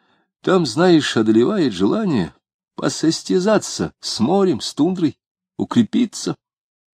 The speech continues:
И к женщине тянет весьма сильно. Женщин там чудовищный».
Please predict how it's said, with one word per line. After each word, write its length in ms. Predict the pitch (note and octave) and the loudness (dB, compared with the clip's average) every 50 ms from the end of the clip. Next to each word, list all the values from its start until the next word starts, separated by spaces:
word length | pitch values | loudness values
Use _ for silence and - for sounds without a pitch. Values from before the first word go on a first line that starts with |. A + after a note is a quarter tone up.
| _ | _
И 180 | - G#2+ C3+ C3+ | -2 0 2 2
к 60 | G2+ | 2
женщине 840 | F2 E2+ G#2+ A2 G#2+ G2+ G2 G2 F2+ - - - - - - E2+ - | 4 6 6 8 8 8 6 4 2 -2 -6 -6 -4 -2 -2 -2 -4
тянет 560 | - - - - F3+ D#3 G#2+ E2+ - - - | -4 -6 -6 -6 -4 -4 -6 -8 -8 -10 -8
весьма 580 | - - - F2+ - - - - G2+ G2 E2+ D#2 | -4 -2 -2 -2 -4 -6 -10 -6 -6 -6 -6 -6
сильно. 440 | - - - - G2+ F2+ F2 F2 - _ _ _ - - - _ _ _ _ _ _ _ _ _ _ _ _ _ _ _ _ | -8 -8 -6 -6 -6 -6 -6 -10 -14 _ _ _ -20 -20 -20 _ _ _ _ _ _ _ _ _ _ _ _ _ _ _ _
Женщин 720 | - D#2+ E2+ A#2 C3 C3+ A#2 G#2 F#2 - - - F#2+ F2 - | -6 -2 0 0 2 2 0 0 -2 -4 -4 -6 -6 -6 -4
там 200 | - F2 E2+ D#2 | -4 -4 -6 -6
чудовищный». 1080 | - - - A2 - - G2+ F#2 F2 - - - - D#2+ - - - - - A#1+ - | -8 -8 -8 -6 -4 -4 -2 -2 0 0 -2 -2 -4 -6 -10 -14 -16 -16 -16 -18 -20